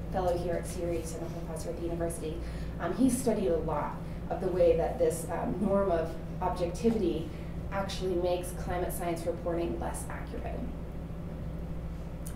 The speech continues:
So the problem with some of these frames is that what they do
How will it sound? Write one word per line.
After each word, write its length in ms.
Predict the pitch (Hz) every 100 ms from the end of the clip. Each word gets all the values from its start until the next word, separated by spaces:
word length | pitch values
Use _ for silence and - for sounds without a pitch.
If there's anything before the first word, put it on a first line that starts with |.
| -
So 160 | - 320
the 160 | 339 -
problem 240 | 349 508
with 160 | 392 -
some 140 | 269
of 80 | 240
these 200 | 220 -
frames 400 | 254 247 220 202
is 120 | 196
that 180 | 196 196
what 160 | 196
they 120 | 202 202
do 560 | 339 294 190 185 233